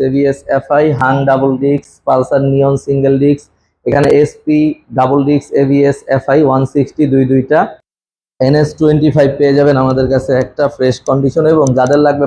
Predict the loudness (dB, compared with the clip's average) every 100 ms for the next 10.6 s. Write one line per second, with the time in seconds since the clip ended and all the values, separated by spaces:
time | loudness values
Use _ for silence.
0 | 0 -2 0 0 0 -2 -4 -4 -4 -2
1 | -2 -2 -2 -6 -6 -16 -20 -4 -2 0
2 | 0 -2 0 0 2 2 0 -2 -2 0
3 | 2 2 0 0 0 -2 -8 -12 -20 _
4 | -2 0 2 2 0 0 -2 -2 -2 0
5 | -2 -4 -4 -2 -2 -2 -2 0 -2 2
6 | 0 0 -6 _ _ -4 -2 -2 0 -2
7 | -2 -2 0 0 -2 -2 -2 0 0 0
8 | 2 0 0 -2 -2 0 0 0 2 0
9 | 2 0 0 0 -2 -2 -12 _ _ -2
10 | 0 0 0 2 0